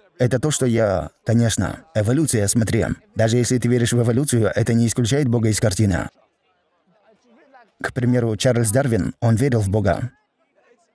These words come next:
Да, он верил, но это хорошая теория. Это не похоже на... Смотри, смотри. Проблема не в теории.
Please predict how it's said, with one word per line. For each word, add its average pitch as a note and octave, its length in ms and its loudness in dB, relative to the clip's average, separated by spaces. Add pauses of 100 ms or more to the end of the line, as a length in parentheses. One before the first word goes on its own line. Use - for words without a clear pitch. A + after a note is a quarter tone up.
(140)
Да, C3 240 0
он C3 100 2
верил, A2+ 420 -2
но B2 240 0
это C#3+ 220 -2
хорошая C#3 340 0
теория. G2+ 420 0 (260)
Это C3 180 -2
не C#3 100 0
похоже C#3 380 0
на... F#2+ 320 -2 (640)
Смотри, A2+ 380 -2
смотри. G#2+ 340 0 (960)
Проблема B2 340 0
не B2 80 0
в A#2+ 80 -4
теории. A2 340 0